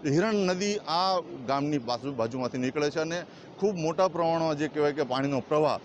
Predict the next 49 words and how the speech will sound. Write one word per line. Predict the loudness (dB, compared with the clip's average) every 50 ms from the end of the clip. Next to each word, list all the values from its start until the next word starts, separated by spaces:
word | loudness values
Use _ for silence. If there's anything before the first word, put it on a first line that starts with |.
| -10 -18 -10 -2
અહીંથી | 0 0 0 0 -2 -2
પસાર | -2 -2 2 2 2 4
થતો | 4 2 2 4
હોય | 4 4 2 2
છે. | 2 2 0 0
બેઠો | 0 0 -2 0 2 0 0
પુલ | 2 2 2 4 4 2
છે | 2 0 0 0 -2 -10 -16 -8 -2
અને | 0 0 2
નાળાની | 2 4 4 4 6 6 4 4 4 2
અંદરથી | 2 2 2 2 4 2 4
જ્યારે | 4 4 6 6 4 2 2 -2 -6 -2
પાણી | 0 0 2 0
પ્ર-, | 0 0 2 2 2 2
પ્રવાહ, | 2 2 4 4 6 4 4
અ, | 4 2 0 -2 -2 -2 -4
પસાર | -4 0 0 0 0
થતો | 2 0 0 2 2
હોય | 4 4 4
ત્યારે | 4 2 2 2 4 2 2 0 -2 -8 -14 -8 0
આખે | 0 0 2 4 2
આખું | 2 4 2 0 2
ગામ | 2 2 2 4 4 2 2
સંપર્ક | 2 0 -2 0 0 0 0
વિહોણું | 2 2 4 4 4 2 2
થઈ | 2 2 2
જતું | 4 2 2 2 0 0
છે. | 0 0 0
બેઠો | 2 0 0 2 2 0
પુલ | 0 2 2 2 2
છે | 2 2 0 0 -2 -8 -6 -2
અને | 0 2 2 2
બંને | 2 2 2 2 4 4 2 2
છેડા | 2 4 4 6 6 6
જે | 6 4 4
કહેવાય | 4 4 4 4 4
છે | 2 2
કે | 0 2
ધોવાઈ | 2 4 4 6 6 4
ગયા | 6 4 2 2
છે | 2 2 0 0 -2 -8 -12 -8 -2
અને | 0 2 2 4 4 4 4 4 2 0 -2 -4 0
માત્ર | 2 2 2 2 2 2
ને | 2 4
માત્ર | 4 2 4 4 4
એકથી | 4 6 4 2 2 2 0 0
બે | 0 4 4 6 6 6 4
ઇંચની | 2 0 0 0 2
અંદર | 2 2 2 4 4 4 2